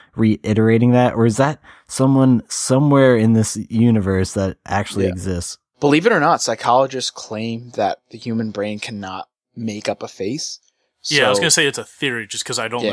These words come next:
Speaker 3: know any way to prove it.
Speaker 1: I
Speaker 2: Yeah,
Speaker 1: d-, I
Speaker 2: so
Speaker 1: d-, I just, I think
Speaker 2: So
Speaker 1: that's disprovable.
Speaker 2: Yeah, so, like, any face your brain dreams of or you think about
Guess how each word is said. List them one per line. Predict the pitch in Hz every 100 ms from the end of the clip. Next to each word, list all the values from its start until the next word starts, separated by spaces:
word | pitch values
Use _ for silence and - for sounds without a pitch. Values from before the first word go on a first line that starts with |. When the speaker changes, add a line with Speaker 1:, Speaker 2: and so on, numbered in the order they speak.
| 87
Speaker 3:
know | -
any | 117 120
way | 120
to | 107
prove | - - 101 95
it. | 90 _ 143
Speaker 1:
I | 185
Speaker 2:
Yeah, | 160 127 113
Speaker 1:
d-, | -
I | 170
Speaker 2:
so | 151 143 -
Speaker 1:
d-, | 156 147 135
I | 143
just, | 143 135 - _ _
I | - 123
think | 147 139
Speaker 2:
So | 160
Speaker 1:
that's | 107 - _
disprovable. | 113 101 - 104 95 87 90 - _ _ _
Speaker 2:
Yeah, | 143 139
so, | 123 151
like, | 135 131
any | 135 143 147 135
face | - 131 123 117 -
your | 123
brain | 107 104 107 107
dreams | 101 104 113 123
of | 120 120
or | 110
you | 107 104
think | 101 104 101
about | 107 110 113